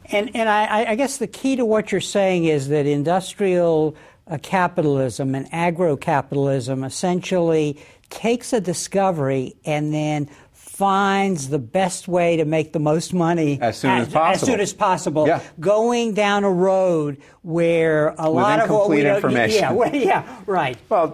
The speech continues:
Speaker 2: uh, genetic modifica-,
Speaker 1: Yeah.
Speaker 2: genetically modified crops is another great
Speaker 1: Yeah,
Speaker 2: example.
Speaker 1: yeah.
Speaker 2: Um, you know, we figured out something about genes, and we understand that some connection between a gene, a protein, and a trait. And so we figured out a couple crops where we could, you know,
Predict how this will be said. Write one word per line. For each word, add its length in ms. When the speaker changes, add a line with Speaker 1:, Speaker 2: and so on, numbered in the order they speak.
Speaker 2:
uh, 200
genetic 500
modifica-, 540
Speaker 1:
Yeah. 260
Speaker 2:
genetically 480
modified 420
crops 360
is 100
another 260
great 200
Speaker 1:
Yeah, 60
Speaker 2:
example. 440
Speaker 1:
yeah. 440
Speaker 2:
Um, 140
you 80
know, 240
we 200
figured 320
out 200
something 400
about 300
genes, 420
and 120
we 100
understand 520
that 200
some 320
connection 520
between 460
a 80
gene, 300
a 40
protein, 400
and 100
a 60
trait. 460
And 480
so 160
we 80
figured 280
out 140
a 40
couple 260
crops 360
where 120
we 160
could, 280
you 120
know, 260